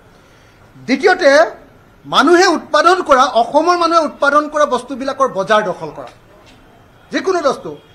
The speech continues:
কৃষি সামগ্ৰীয়ে হওক বা অন্য সামগ্ৰীয়ে হওক, তাৰ বজাৰখন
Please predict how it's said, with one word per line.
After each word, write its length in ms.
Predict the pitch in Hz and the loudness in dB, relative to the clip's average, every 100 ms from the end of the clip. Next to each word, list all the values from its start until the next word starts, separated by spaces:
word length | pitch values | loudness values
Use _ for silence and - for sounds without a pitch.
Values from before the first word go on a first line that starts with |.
| _ _ | _ _
কৃষি 220 | 226 277 | -8 -4
সামগ্ৰীয়ে 460 | 277 269 285 294 294 | -4 -2 -4 0 -2
হওক 160 | 277 254 | -2 -4
বা 80 | 277 | -6
অন্য 260 | 240 254 254 | -4 -4 -4
সামগ্ৰীয়ে 380 | 240 233 208 190 | -2 -2 -2 -6
হওক, 180 | 143 - - - - - | -6 -14 -20 -20 -20 -8
তাৰ 140 | 254 285 175 | 0 0 0
বজাৰখন 520 | 226 277 339 339 349 | -2 4 4 6 0